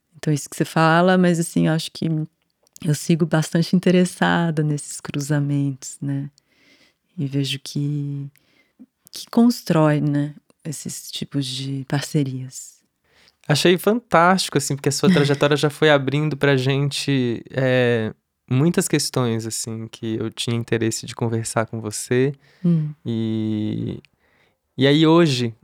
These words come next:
Speaker 2: onde que você tá, assim, né, diante dessa, né, de, de tudo isso que foi, né, de tudo isso, de uma, é muito denso, né, acho que é uma,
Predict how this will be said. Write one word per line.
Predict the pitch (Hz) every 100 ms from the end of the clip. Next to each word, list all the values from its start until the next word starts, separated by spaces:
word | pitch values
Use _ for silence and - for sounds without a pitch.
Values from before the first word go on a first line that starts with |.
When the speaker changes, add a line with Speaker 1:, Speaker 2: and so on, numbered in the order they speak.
| -
Speaker 2:
onde | 165 165
que | -
você | 147
tá, | - 127 110
assim, | 107 - 120
né, | 110 113 117
diante | 117 117 113 113 120
dessa, | 117 110 - - 117 110 107 98 - - -
né, | 113 113 113 107 - _ _ _ _ _ _ _ _ _ _ _ _ _ _
de, | 80 87 104 -
de | 113 120
tudo | - 151
isso | 151 147 -
que | -
foi, | 127 - 131 143 156 147 127
né, | 120 127 143 143
de | 123
tudo | 120 131 131
isso, | 135 - 131 120 85
de | - 113 82 113
uma, | 127 123
é | 113
muito | 123 147
denso, | 170 139 147 165 156 - 120
né, | 120 127 117
acho | -
que | -
é | 120
uma, | 120 123 123 117 107